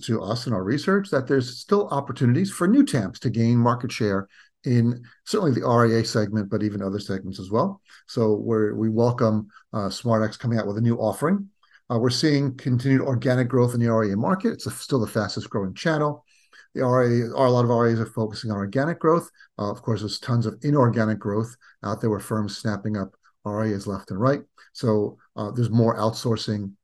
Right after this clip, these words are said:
uh, uh, possibilities. And there's certainly gaps to fill, but we're seeing more competition, uh, bringing parity to the market, which is good for advisory firms.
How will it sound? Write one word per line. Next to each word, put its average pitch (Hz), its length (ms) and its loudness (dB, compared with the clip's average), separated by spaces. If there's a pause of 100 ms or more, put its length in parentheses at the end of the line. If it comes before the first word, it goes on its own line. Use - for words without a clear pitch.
(200)
uh, 98 260 -8
uh, 120 120 -8 (100)
possibilities. 107 840 -6 (360)
And 117 400 -2
there's 143 160 -2
certainly 208 220 2
gaps 123 400 -2
to 156 100 -2
fill, 196 420 2 (280)
but 123 140 2
we're 123 80 0
seeing 135 260 2
more 127 220 2
competition, 156 720 -2 (240)
uh, 117 160 -8
bringing 123 480 2
parity 131 340 2
to 120 60 0
the 117 80 2
market, 113 360 2
which 101 140 -6
is 98 140 -8
good 101 180 -4
for 98 160 -6
advisory 107 400 -2
firms. - 380 -8